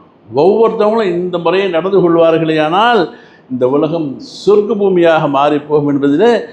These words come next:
எந்த விதமான சந்தேகமும் இல்லை. அதே மாதிரி இந்த இஸ்லாம்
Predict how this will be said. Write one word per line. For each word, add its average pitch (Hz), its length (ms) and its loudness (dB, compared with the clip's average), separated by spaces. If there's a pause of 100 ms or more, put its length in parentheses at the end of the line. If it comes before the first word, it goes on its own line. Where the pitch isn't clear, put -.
(240)
எந்த 170 280 2
விதமான 180 520 2
சந்தேகமும் 135 680 -4
இல்லை. - 160 -18 (1300)
அதே 151 240 2
மாதிரி 139 800 -2 (1500)
இந்த 190 200 2
இஸ்லாம் 180 680 -2